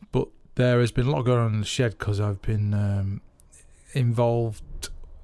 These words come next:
in this, uh, I had this idea to help make the room a bit quieter,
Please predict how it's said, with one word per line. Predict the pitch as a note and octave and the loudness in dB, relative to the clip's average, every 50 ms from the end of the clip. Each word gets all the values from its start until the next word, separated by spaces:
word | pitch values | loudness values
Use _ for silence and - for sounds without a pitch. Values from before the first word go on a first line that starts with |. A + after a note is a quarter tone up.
| - - | -8 -4
in | B2 A#2 A2 A2 G#2+ | -2 0 0 0 0
this, | G#2+ G#2+ G#2 - - - - - - - - - - - - - - - - - - - - | 0 -2 -2 -4 -8 -10 -10 -10 -10 -12 -14 -16 -20 -20 -20 -20 -20 -20 -20 -16 -10 -8 -4
uh, | A#2+ G#2+ G#2 G2+ G2+ G2+ | -4 -2 -2 -2 -2 -2
I | - D3 | 0 0
had | F3+ F3+ | 2 2
this | G3+ F#3 - | 2 4 4
idea | F#3 E3+ D3+ A#2+ - D#3+ D#3 D3+ C3 A#2+ G#2+ | 4 4 4 4 6 6 8 8 8 6 4
to | - - - A#2 A#2 G#2 G2+ - - _ - - - | 2 2 0 2 2 2 -2 -4 -12 _ -20 -16 -10
help | - - - - E3+ E3+ D#3+ - - - - - - | -6 -4 0 2 2 2 0 -2 -8 -20 -20 -10 -4
make | C3 D#3 D#3 C#3 | -4 -4 -2 -2
the | D3 C3+ | -2 -2
room | C3+ C#3 D3+ D#3 D#3+ D#3+ D3+ C#3 B2+ A#2+ A#2 A2 G2 - - - - - - - - - - - - - - - - - - _ - - - _ _ _ - | 0 2 4 6 6 6 6 6 4 2 2 -2 -4 -6 -12 -20 -20 -20 -20 -20 -20 -20 -20 -20 -20 -20 -20 -20 -20 -20 -20 _ -18 -18 -18 _ _ _ -8
a | - | -4
bit | G#2+ D3 - - - | -2 0 -2 -2 -2
quieter, | - - - - D#3 D#3 D#3 D#3 D3+ C3 G#2+ E2+ - - - A2 G#2+ G#2+ | -4 -2 0 2 2 4 4 4 4 4 2 0 -2 -4 -4 -4 -4 -6